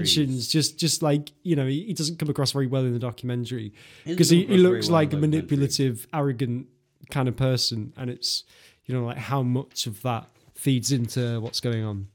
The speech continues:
Speaker 1: So, yeah, that's the legal bit covered.
Speaker 2: YouTubers have said various things about Billy Mitchell, and Billy Mitchell's response to them has been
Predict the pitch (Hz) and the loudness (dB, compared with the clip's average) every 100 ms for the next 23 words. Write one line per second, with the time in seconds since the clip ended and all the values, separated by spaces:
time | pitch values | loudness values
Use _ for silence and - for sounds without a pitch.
0 | - - 123 113 107 - 143 110 - - | -6 -2 0 0 -4 -4 -2 -2 -4 -14
1 | - 135 180 - 131 143 135 113 113 113 | -4 0 0 2 2 4 4 2 -2 -8
2 | - 107 101 101 _ _ _ - 170 - | -8 -8 -8 -10 _ _ _ -10 -10 -6
3 | 170 139 123 117 135 113 104 101 135 135 | -6 -6 -10 -10 -10 -10 -10 -8 -6 -6
4 | 127 117 - 113 113 101 101 - 101 98 | -8 -10 -10 -8 -8 -8 -10 -8 -8 -6
5 | 98 - 101 98 98 120 131 120 92 101 | -8 -10 -12 -10 -8 -6 -6 -6 -10 -14
6 | 98 - 113 107 - 104 101 92 90 92 | -16 -12 -10 -10 -10 -8 -8 -8 -12 -10
7 | 104 101 98 | -8 -8 -10